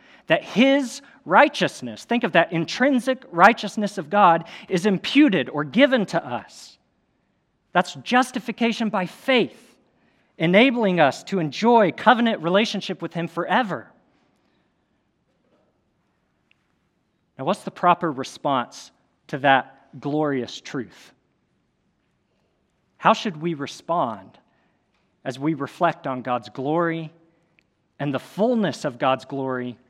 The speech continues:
displayed in Christ? Well, let's look at Moses. Verse eight, "Moses immediately knelt low on the ground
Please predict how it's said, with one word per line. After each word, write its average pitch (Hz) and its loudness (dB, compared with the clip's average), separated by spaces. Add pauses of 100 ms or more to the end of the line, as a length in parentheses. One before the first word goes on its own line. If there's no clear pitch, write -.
(1300)
displayed 131 -6
in 117 -8
Christ? - -8 (2000)
Well, 135 -6
let's - -6
look 180 -4
at 160 -4
Moses. 143 -4 (1800)
Verse 147 -4
eight, 135 -6 (180)
"Moses 165 0
immediately 160 -2
knelt 143 -2
low 147 0
on 156 -6
the 147 -6
ground 113 -4